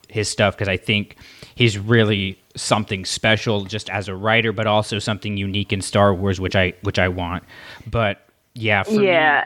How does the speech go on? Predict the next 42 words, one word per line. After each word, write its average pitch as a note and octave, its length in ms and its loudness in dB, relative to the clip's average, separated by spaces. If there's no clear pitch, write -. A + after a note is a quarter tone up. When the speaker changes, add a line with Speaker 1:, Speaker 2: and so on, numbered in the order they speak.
Speaker 1:
me B3+ 60 4
Speaker 2:
and B3 120 -2
I A#3+ 180 2
mean, B3+ 160 4
I D4 160 4
hope D#4 240 2
too B3+ 340 2
we, G#3+ 220 4
we G3 140 4
get G3+ 180 2
a G3 40 4
little F#3+ 180 4
bit E3+ 140 0
more F3 220 2
consistency F#3+ 960 2
with G#3+ 200 2
it A#3+ 220 4
as - 220 -6
well, D3 480 2
because G3 600 2
there A3+ 240 2
are D4 180 2
other F3+ 260 2
authors, D#3 340 0
like C#3+ 140 2
Kurt B3 280 -2
Vonnegut, D#3 440 2
I - 80 4
think D3+ 220 -2
is D3 80 0
the - 120 -14
perfect - 460 -2
example C#3+ 720 2
of C#3+ 320 2
when D#3+ 160 4
you D3+ 140 2
first - 520 0
read D3+ 520 4
anything G3 480 4
by A#2+ 120 4
Kurt - 280 0
Vonnegut, C3 560 2